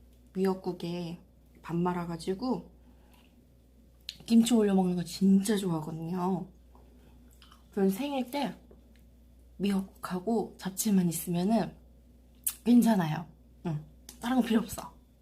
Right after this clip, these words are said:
<laughs> 꼭 있어야 되는 게 잡채, 미역국. 근데 어, 이거 진짜 맛있다. 김치 제가 조그마한 거 올렸는데 정말 맛있어요.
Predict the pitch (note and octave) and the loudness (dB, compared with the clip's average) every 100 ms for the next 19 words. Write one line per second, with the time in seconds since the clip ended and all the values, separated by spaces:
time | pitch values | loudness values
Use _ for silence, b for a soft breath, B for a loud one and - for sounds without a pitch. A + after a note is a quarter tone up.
0 | _ _ - A#3 G#3 A3 F#3+ - - D#4 | _ _ -6 -4 -2 -4 -6 -6 -2 0
1 | G3 A3 G3 F3 E3+ F#3+ A3+ - - - | 0 -2 -4 -4 -4 -4 -6 -10 -14 -8
2 | C#4+ A3 D3+ - - - B B B B | -6 -4 -8 -10 -14 -14 B B B B
3 | B B - - - - F#3+ G3 G#3+ G3 | B B -20 -20 -20 -12 -6 -4 -6 -10
4 | B B - B3 A3 - G#3 F#3 E3 - | B B -4 -2 -2 -2 -2 -2 -4 -8
5 | D3+ F#3+ F#3+ F#3+ - F3+ - - D#3+ D#3 | -4 2 2 0 -6 -8 -10 -12 -12 -10
6 | - A#3 A#3 G#3 E3+ D#3 D3+ D3+ F3+ - | -8 -6 -4 -4 -6 -8 -10 -12 -14 -18
7 | - _ - - - E3 D#3+ D#3 - - | -20 _ -20 -20 -8 -6 -6 -8 -12 -20